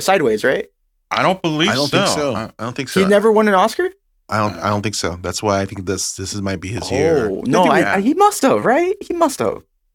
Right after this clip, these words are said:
Speaker 3: You could
Speaker 2: Well,
Speaker 3: look it
Speaker 2: he
Speaker 3: up.
Speaker 2: could've
Speaker 3: Rich, could you look it up real quick?
Speaker 2: Yeah, he
Speaker 1: I'm
Speaker 2: won
Speaker 1: looking
Speaker 2: one
Speaker 1: it up.
Speaker 2: Oscar, sorry. I mean, but was it for American Splendor or?
Speaker 3: Nah, I don't think it was. He won an
Speaker 1: I didn't
Speaker 3: Oscar?
Speaker 1: even think that was nominated.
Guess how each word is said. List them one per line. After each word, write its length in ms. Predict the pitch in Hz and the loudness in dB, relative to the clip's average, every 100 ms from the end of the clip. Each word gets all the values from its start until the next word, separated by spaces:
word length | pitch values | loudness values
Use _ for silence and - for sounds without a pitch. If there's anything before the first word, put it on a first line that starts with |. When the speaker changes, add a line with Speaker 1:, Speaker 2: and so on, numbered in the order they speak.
| _ - | _ -4
Speaker 3:
You 60 | |
could 80 | - | 0
Speaker 2:
Well, 60 | - | 2
Speaker 3:
look 80 | - | 2
it 40 | |
Speaker 2:
he 60 | 147 | 2
Speaker 3:
up. 60 | 139 | 0
Speaker 2:
could've 140 | 110 | 0
Speaker 3:
Rich, 300 | 139 - - | -2 -2 -6
could 100 | 147 | -2
you 60 | 139 | -2
look 120 | 143 | 0
it 60 | 151 | -2
up 120 | 151 | -4
real 80 | 156 | -8
quick? 220 | - - _ _ _ _ _ 113 | -8 -14 _ _ _ _ _ -2
Speaker 2:
Yeah, 160 | 120 | 0
he 80 | 101 | 2
Speaker 1:
I'm 80 | 131 | 2
Speaker 2:
won 80 | 131 | 2
Speaker 1:
looking 60 | 127 | 2
Speaker 2:
one 100 | 107 | 2
Speaker 1:
it 40 | |
up. 80 | 95 | 0
Speaker 2:
Oscar, 260 | 98 - 82 | 0 -6 -8
sorry. 380 | - 82 80 78 | -6 -6 -6 -8
I 100 | 90 | -8
mean, 320 | 90 82 82 | -8 -8 -4
but 120 | 101 | -2
was 160 | 107 101 | 0 -2
it 80 | - | -4
for 100 | 117 | -2
American 300 | 104 113 113 | 0 -2 -4
Splendor 480 | - 110 127 202 175 | -8 -6 -4 -4 -6
or? 260 | 82 73 - _ _ _ _ _ _ _ | -6 -10 -18 _ _ _ _ _ _ _
Speaker 3:
Nah, 140 | 95 76 | -12 -8
I 260 | 76 76 98 | -8 -8 -10
don't 100 | 90 | -12
think 120 | - | -16
it 40 | |
was. 120 | 71 - _ | -20 -20 _
He 100 | 117 | -4
won 160 | 120 151 | 0 0
an 60 | 190 | 2
Speaker 1:
I 60 | |
didn't 100 | 147 | 2
Speaker 3:
Oscar? 80 | 151 | 2
Speaker 1:
even 100 | 120 | 2
think 80 | 123 | 2
that 60 | 117 | 0
was 120 | 117 | 0
nominated. 540 | 113 202 139 101 107 | 0 0 -2 -4 -6